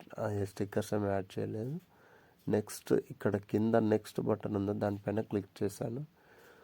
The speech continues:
క్లిక్ చేశాక వీడియో అప్‌లోడింగ్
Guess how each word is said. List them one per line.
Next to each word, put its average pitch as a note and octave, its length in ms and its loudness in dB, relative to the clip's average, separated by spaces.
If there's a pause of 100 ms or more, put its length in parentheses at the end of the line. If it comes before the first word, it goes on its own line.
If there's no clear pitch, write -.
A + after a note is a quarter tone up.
(140)
క్లిక్ - 300 -6
చేశాక A2 500 2 (1040)
వీడియో A2 440 8
అప్‌లోడింగ్ A2+ 720 8